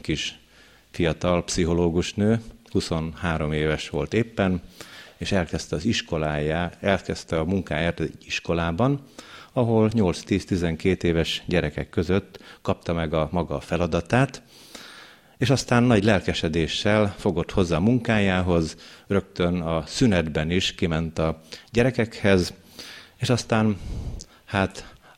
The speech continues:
látta, hogy a, a fiúk nagy örömmel, ö, futballoznak, és mindenki rohan és verejtékezik, de ott áll egy árról szakadt kis fiú,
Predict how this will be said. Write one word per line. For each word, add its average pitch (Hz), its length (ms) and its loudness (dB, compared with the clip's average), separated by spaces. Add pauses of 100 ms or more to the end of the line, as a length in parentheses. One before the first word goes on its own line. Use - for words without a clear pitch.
látta, 87 460 0
hogy 80 260 0
a, 80 260 0 (360)
a 85 80 -10
fiúk 85 760 -2
nagy 82 220 -2
örömmel, 82 640 0 (400)
ö, 80 220 -2
futballoznak, 95 1000 4 (240)
és 73 200 -4
mindenki 76 680 -2 (200)
rohan 87 300 2
és 73 160 -2
verejtékezik, 87 1000 2 (460)
de 135 180 6
ott 143 240 4
áll 117 160 6
egy 104 140 4
árról 101 360 2
szakadt 95 380 0
kis - 260 -4
fiú, 113 420 4